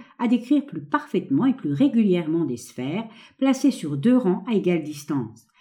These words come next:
et à creuser et à élever des parois planes sur les lignes d'intersection. Il va sans dire que les abeilles ne savent pas plus qu'elles décrivent leurs sphères à une distance déterminée les unes des autres,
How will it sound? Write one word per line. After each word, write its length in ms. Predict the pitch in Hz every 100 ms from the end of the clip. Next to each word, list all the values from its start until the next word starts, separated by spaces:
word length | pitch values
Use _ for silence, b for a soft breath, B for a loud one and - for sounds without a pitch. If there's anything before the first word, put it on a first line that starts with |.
| b -
et 140 | 147
à 60 | 139
creuser 580 | - 185 170 - - -
et 160 | 175 156
à 160 | - -
élever 440 | 262 233 190 123 - B B
des 80 | 220
parois 300 | 214 180 160
planes 440 | 143 117 117 156 185 -
sur 200 | - 339
les 120 | 262 143
lignes 280 | 185 202
d'intersection. 840 | 151 139 131 131 110 - - 98 - _ _ _ _ _ _ -
Il 60 | 233
va 100 | 190
sans 160 | 185 147
dire 220 | 226 226
que 60 |
les 180 | 131 131
abeilles 300 | 135 196 208
ne 80 | 147
savent 320 | 139 147 -
pas 120 | 143
plus 520 | 131 - 226 - - -
qu'elles 240 | - 113 110
décrivent 340 | 139 156 147
leurs 140 | 147 147
sphères 340 | - 208 170
à 80 | 139
une 160 | 135
distance 320 | 135 151 170 151
déterminée 540 | 160 180 180 190 202
les 160 | 143 127
unes 80 |
des 240 | 127 143 226
autres, 260 | 262 -